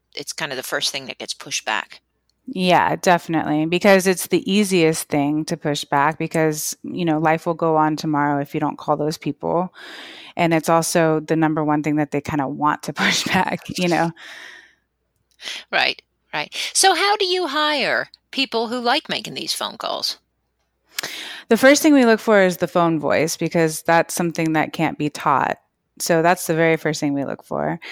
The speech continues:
Speaker 2: Um, and then there is, there are people out there who love being on the phone and they love customer service. There's people, you know, there's young people out of college that want to, you know, learn something new, and they're bright and,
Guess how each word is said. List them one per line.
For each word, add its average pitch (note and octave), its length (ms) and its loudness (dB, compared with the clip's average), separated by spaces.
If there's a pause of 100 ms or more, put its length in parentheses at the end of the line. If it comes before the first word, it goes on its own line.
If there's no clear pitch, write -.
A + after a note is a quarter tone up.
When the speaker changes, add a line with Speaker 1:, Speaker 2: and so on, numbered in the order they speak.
(500)
Speaker 2:
Um, F3 400 4
and G3+ 160 2
then A3 160 4
there A#3 300 4
is, A#3+ 340 6
there A3+ 180 4
are A3 220 6
people A#3 320 0
out G3 240 4
there F#3 180 4
who F#3 200 0
love E3+ 260 2
being F3+ 160 -2
on F3+ 80 -2
the F3 80 -4
phone F#3+ 340 -2
and D#3+ 140 0
they D#3+ 100 0
love E3 380 2
customer F3+ 400 -2
service. F#3 600 -2
There's D#3+ 180 -2
people, E3+ 640 -2
you E3+ 140 -2
know, D#3 140 2
there's D3+ 380 -4
young E3+ 220 2
people F3+ 320 -2
out D#3 160 2
of - 80 -4
college F#3 720 0
that G3 220 2
want F#3+ 280 0 (200)
to, F3+ 320 0
you F3+ 100 -2
know, D#3+ 120 0
learn E3+ 220 -2
something E3+ 360 -6
new, A3 300 2
and F3 180 0
they're D3+ 220 0 (160)
bright G3+ 400 4
and, D#3 300 0